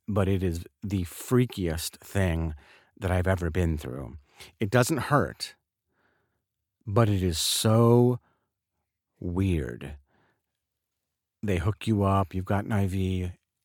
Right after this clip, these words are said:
and they're gonna shoot this dye through you. And they do tell you, "Oh, it's gonna be a little warm. You'll feel this warmth run through you."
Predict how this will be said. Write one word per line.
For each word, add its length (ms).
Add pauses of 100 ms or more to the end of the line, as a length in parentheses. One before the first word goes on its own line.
(220)
and 140
they're 100
gonna 160
shoot 260
this 200
dye 320
through 240
you. 340 (420)
And 120
they 100
do 180
tell 300
you, 380 (320)
"Oh, 160
it's 140
gonna 200
be 180
a 80
little 260
warm. 440
You'll 80
feel 260
this 240 (120)
warmth 600 (320)
run 260
through 240
you." 340